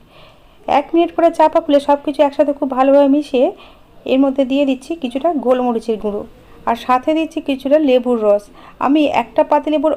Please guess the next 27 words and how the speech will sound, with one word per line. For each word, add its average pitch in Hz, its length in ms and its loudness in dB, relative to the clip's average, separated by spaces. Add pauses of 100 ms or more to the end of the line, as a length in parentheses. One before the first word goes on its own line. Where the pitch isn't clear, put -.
(100)
অর্ধেকটা 302 420 -2
নিয়ে 285 340 2
সেই 269 240 -2
রসটা 240 380 0
এর 277 100 2
মধ্যে 240 260 -2
দিয়ে 220 160 -4
দিলাম, 214 180 -4 (640)
আর 233 200 0
সাথে 233 260 0
দিলাম 269 260 2 (380)
কিছুটা 247 280 -2 (100)
ধনেপাতা 220 500 0
কুচি। 208 280 -10 (400)
এখন 214 180 -4 (120)
সব 262 140 0 (120)
কিছু 254 200 -4 (240)
একসাথে 254 340 -6 (120)
খুব 262 120 0 (140)
ভালোভাবে 240 440 0
মিশিয়ে 233 400 -2
নিলাম। 214 200 -4 (220)
তৈরি 302 400 4
হয়ে 262 260 4
গেল 240 120 0 (280)
চটপটা 277 560 0
টেস্টের 277 400 -2